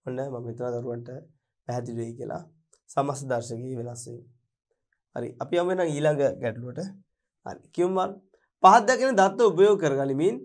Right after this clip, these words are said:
එක්දහනමසිය අසූපහ පදනම් වර්ෂය ලෙසගෙන එක්දහනමසිය අනූපහ වර්ෂය සඳහා සරල සමාහාර මිල දර්ශකය ගණනය කරන්න.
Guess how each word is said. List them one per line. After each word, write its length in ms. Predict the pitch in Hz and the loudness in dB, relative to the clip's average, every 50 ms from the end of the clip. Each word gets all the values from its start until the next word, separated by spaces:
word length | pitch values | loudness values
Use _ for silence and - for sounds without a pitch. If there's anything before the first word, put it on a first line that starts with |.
| - _ _ _ _ _ _ - | -16 _ _ _ _ _ _ -4
එක්දහනමසිය 680 | - 160 160 185 214 220 226 226 226 233 220 240 247 247 202 - - | -4 -2 2 4 4 4 4 4 0 0 0 2 4 4 4 4 2
අසූපහ 400 | 147 151 147 196 208 202 - 220 226 240 240 | 0 0 2 2 0 2 2 2 4 4 4
පදනම් 380 | 233 180 160 156 185 214 214 202 | 2 2 0 2 2 2 2 4
වර්ෂය 300 | 196 190 190 196 196 202 | 4 2 2 4 2 0
ලෙසගෙන 420 | 196 190 180 214 202 156 139 - - - - - _ _ _ _ _ _ _ _ _ _ _ _ _ _ _ _ _ _ _ _ _ _ _ - | 0 0 -2 -2 -2 -2 -2 -4 -6 -12 -20 -20 _ _ _ _ _ _ _ _ _ _ _ _ _ _ _ _ _ _ _ _ _ _ _ -2
එක්දහනමසිය 460 | 156 165 160 202 214 226 233 226 240 | -2 0 2 2 2 2 0 2 4
අනූපහ 320 | 220 190 196 214 220 208 247 247 | 4 6 6 4 6 6 6 8
වර්ෂය 280 | 233 220 220 196 202 | 8 8 6 4 2
සඳහා 260 | 226 226 233 240 269 254 | -2 0 0 0 0 -2
සරල 260 | 202 - 185 185 202 220 | 0 0 0 2 2 0
සමාහාර 580 | 196 208 208 208 208 208 208 214 220 226 233 254 240 | 0 -2 -2 0 2 2 2 2 2 0 0 0 0
මිල 140 | 208 202 214 196 | 0 0 0 2
දර්ශකය 340 | 190 196 196 - - 185 185 | 0 0 -2 -2 -2 -2 0
ගණනය 340 | 180 165 151 143 143 160 170 | 0 -2 -2 -2 -4 -4 -4
කරන්න. 240 | 151 - - - | -6 -8 -10 -12